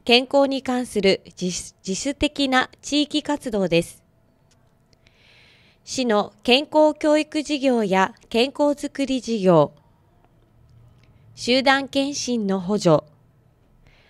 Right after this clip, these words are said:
各種健康教育の案内、毎月定例会への出席などです。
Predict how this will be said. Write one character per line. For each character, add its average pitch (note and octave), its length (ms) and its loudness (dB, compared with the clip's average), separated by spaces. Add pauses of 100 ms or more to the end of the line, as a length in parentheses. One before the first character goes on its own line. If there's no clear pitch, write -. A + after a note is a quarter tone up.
(480)
各 - 260 -2
種 F#3+ 360 0 (240)
健 B3+ 280 0
康 D4+ 200 4
教 D#4 200 0
育 D#4 220 -2
の C#4+ 240 -2
案 F#3 180 -4
内、 E3+ 300 -2 (2750)
毎 A3+ 220 4
月 - 600 0
定 C#4 240 6
例 D#4 220 4
会 C#4+ 300 2
へ A3 80 4
の B3 160 0
出 - 160 -2
席 F#3+ 360 0
な F3 120 2
ど D3+ 100 0
で C#3+ 160 2
す。 - 240 -12